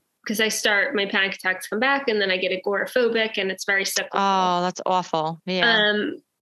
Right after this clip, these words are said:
Speaker 1: so I just know that that's, like, part of, and I'm very much into, like, not just throwing meds at people. So, you
Speaker 2: Mm-hmm.
Speaker 1: know, part of, it's not that I just take Effexor, I have to work out at least four times, um, a week. I do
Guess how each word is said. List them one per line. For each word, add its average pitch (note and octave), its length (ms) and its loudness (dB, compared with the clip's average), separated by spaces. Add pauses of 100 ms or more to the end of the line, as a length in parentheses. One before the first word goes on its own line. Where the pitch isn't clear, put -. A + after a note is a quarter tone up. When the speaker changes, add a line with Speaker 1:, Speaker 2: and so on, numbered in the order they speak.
(120)
Speaker 1:
so B3+ 280 2
I A#3 160 2
just C4 220 0
know A3+ 380 2
that G#3 220 0
that's, G3+ 260 -2
like, G3+ 300 -2
part G#3+ 240 2
of, G3+ 260 0 (440)
and B3 100 2
I'm B3+ 180 2
very A3 380 2
much G#3 380 0
into, G3+ 720 -2 (140)
like, F#3+ 300 -4
not F#3+ 420 0 (100)
just G3+ 220 -4
throwing G3 240 -2
meds F#3 300 -4
at - 260 -6
people. - 360 -6
So, G3+ 380 -2
you F#3+ 60 -2
Speaker 2:
Mm-hmm. G3+ 160 0
Speaker 1:
know, G3 120 -2
part A3 320 0
of, G#3+ 280 -2
it's - 280 -6
not G#3 340 -2
that G3 100 -2
I F#3+ 200 -4 (140)
just A#3 240 0
take G#3 160 -2
Effexor, G3 580 -4
I F#3+ 80 0
have F#3 240 -2
to G3+ 120 -2
work F#3+ 280 -2
out F#3 160 0
at - 120 -4
least G3 240 -6
four F#3+ 160 -4
times, F#3 500 -4 (680)
um, F#3 380 2
a G#3+ 100 0
week. F#3 340 -2
I F#3 420 -2
do F#3+ 640 -2